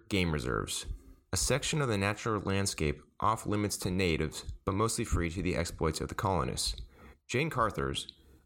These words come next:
a scholar in the social history of African national parks, details the creation of one of the first reserves, the Sabi Game Reserve in South Africa.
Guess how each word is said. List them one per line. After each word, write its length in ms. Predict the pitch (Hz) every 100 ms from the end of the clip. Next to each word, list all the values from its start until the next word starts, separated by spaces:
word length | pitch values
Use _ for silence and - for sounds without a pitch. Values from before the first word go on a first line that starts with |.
| -
a 60 |
scholar 500 | - - 117 110 101
in 120 | 90 90
the 60 |
social 360 | 85 104 110 110
history 440 | 104 - 87 78
of 140 | 71 -
African 380 | 78 85 - 90
national 380 | 82 80 - 82
parks, 420 | - 67 - - - - - _ -
details 440 | 123 - 101 98
the 80 | -
creation 480 | - 95 90 - 78
of 100 | 76
one 140 | 90
of 80 | 85
the 80 | 82
first 260 | 92 87
reserves, 520 | 90 87 58 52 - - - -
the 80 | -
Sabi 340 | - 104 101
Game 240 | 90 87 85
Reserve 380 | 82 73 71 -
in 80 | 78
South 200 | 78 78
Africa. 480 | 73 - - -